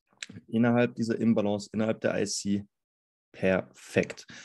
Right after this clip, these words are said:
Und das, was ich jetzt vorher meinte mit Fibonacci, jetzt ziehen wir, weil wir haben hier eine Range, die negativ ist, von oben bis nach unten unser Tool Fibonacci. So, was fällt uns auf? Perfekt.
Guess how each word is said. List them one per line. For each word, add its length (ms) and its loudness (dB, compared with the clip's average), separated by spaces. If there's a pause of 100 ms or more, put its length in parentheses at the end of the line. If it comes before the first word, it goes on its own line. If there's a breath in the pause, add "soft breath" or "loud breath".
(160 loud breath)
Und 180 4
das, 180 8
was 160 6
ich 80 2
jetzt 200 4
vorher 220 6
meinte 320 8
mit 120 4
Fibonacci, 720 2
jetzt 440 2
ziehen 260 6
wir, 120 2
weil 160 0
wir 140 -2
haben 140 -2
hier 80 0
eine 120 -2
Range, 240 0 (160)
die 80 -10
negativ 560 4
ist, 300 -4 (200 soft breath)
von 380 -2 (160)
oben 640 8
bis 220 2
nach 180 4 (240)
unten 460 2
unser 420 -4 (100)
Tool 280 6
Fibonacci. 1000 0 (680)
So, 240 -6 (640 loud breath)
was 280 4
fällt 360 6
uns 360 6
auf? 360 6 (200)
Perfekt. 720 0